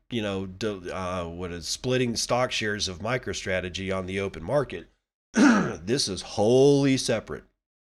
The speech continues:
This is a private raise. So privately, outside of what you would consider the basket that is MicroStrategy stock,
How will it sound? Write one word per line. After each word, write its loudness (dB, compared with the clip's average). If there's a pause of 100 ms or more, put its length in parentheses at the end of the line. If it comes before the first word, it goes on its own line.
(280)
This 2
is -2
a -2
private 2
raise. -2 (380)
So 2
privately, 4 (280)
outside 2
of -2
what -6
you -4
would -4
consider -4
the -6 (240)
basket 0
that -2
is -4
MicroStrategy -6
stock, -4